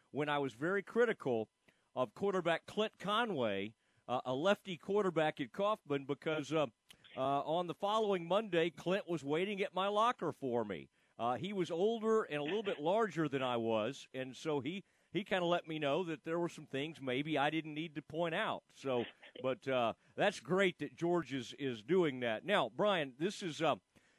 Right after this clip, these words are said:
you, you talked about this team, this team that could go a long way,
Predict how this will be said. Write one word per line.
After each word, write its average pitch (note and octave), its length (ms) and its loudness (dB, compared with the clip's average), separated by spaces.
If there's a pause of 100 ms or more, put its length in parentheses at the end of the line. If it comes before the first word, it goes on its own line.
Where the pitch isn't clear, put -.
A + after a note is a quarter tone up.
you, F3+ 180 -8
you F3+ 120 -8
talked G#3+ 300 0
about E3+ 240 0
this C#3+ 140 -6
team, E3+ 300 -4
this G3 160 -4
team A3+ 220 -2
that E3 120 -4
could C3+ 220 -8
go E3+ 440 4
a C#3 60 -2
long D#3+ 480 4
way, A2+ 420 2